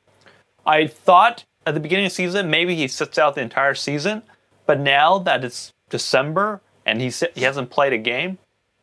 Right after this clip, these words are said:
I'm, I'm not sure if I was mentally prepared to have just,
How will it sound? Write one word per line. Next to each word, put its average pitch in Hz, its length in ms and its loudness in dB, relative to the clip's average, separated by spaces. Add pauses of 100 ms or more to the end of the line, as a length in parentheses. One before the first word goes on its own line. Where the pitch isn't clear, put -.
(760)
I'm, 165 240 2
I'm 175 120 -2
not 226 140 0
sure 185 260 2
if 131 140 2
I 135 100 2
was 120 140 -4
mentally 131 400 -4
prepared 110 560 -2
to 110 120 -2
have 104 380 0
just, - 340 -6